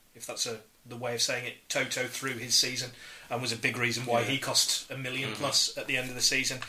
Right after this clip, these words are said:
Speaker 1: Um, started this season with a partner alongside him who did not compliment him. Um, two defenders who can't run is impossible to play with.
Speaker 3: <laughs>
Speaker 1: Um, one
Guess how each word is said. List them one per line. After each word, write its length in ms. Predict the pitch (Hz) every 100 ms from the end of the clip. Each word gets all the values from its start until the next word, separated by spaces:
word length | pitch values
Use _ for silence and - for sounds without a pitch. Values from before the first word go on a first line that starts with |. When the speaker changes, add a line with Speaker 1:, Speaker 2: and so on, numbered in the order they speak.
| - - - - -
Speaker 1:
Um, 340 | 131 131 127 -
started 720 | - - 160 156 - 147 139 - 143
this 240 | 147 139
season 500 | - 147 143 143 147 147
with 160 | 131
a 160 | 131 131
partner 400 | 123 139 131 127
alongside 560 | 127 123 113 127 123 120
him 160 | 120 117
who 200 | 123 117 - - - 120
did 200 | 143 139
not 280 | 139 113 -
compliment 540 | 135 123 123 127 123
him. 140 | 135 123 -
Um, 240 | 117 117 117 -
two 180 | - 139
defenders 400 | 123 120 120 113
who 80 | 113
can't 340 | - 120 120
run 180 | 123 117
is 100 | 110
impossible 460 | 120 - - - 131
to 100 | -
play 180 | 135 131
with. 520 | 131 135 - - - -
Speaker 3:
<laughs> 40 | -
Speaker 1:
Um, 180 | 339 - 127
one 260 | 147 139